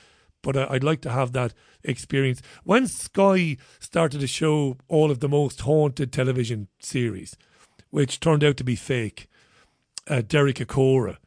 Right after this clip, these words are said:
and some woman, I think, called Yvette Fielding would visit some of the U K's most reputedly, most haunted, reputedly most haunted buildings, and they would go around them.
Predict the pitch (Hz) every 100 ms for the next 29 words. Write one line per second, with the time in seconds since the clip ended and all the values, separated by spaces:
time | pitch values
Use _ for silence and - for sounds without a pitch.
0 | _ _ _ - - 123 - 156 151 147
1 | 127 139 127 143 131 123 113 135 - 143
2 | 135 139 120 82 - _ _ _ 135 123
3 | 151 131 123 _ - 160 135 117 - _
4 | _ _ _ - 151 147 139 151 143 131
5 | - - 156 139 127 - 151 135 - 175
6 | 180 135 135 127 139 147 - 151 170 160
7 | 131 151 156 226 220 160 139 143 143 131
8 | - - - - 170 160 131 123 110 151
9 | 151 - - - _ _ _ _ _ -
10 | 156 156 151 139 165 143 151 180 175 123
11 | -